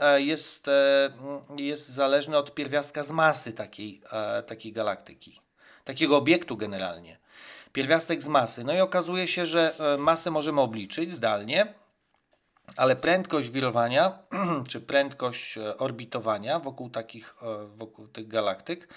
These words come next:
e, nie zgadza się, jest, jest za duża w stosunku do tego, co, e, ile masy obserwujemy w tych galaktykach.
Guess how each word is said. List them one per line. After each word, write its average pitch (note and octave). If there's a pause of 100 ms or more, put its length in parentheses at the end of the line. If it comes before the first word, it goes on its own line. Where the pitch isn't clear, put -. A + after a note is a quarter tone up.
(580)
e, A#2
nie D3+
zgadza D#3+
się, -
jest, -
jest C3
za D3
duża F3+
w -
stosunku D#3+
do B2
tego, D3
co, C3
e, B2
ile C#3
masy C#3
obserwujemy B2
w -
tych G2+
galaktykach. F#2+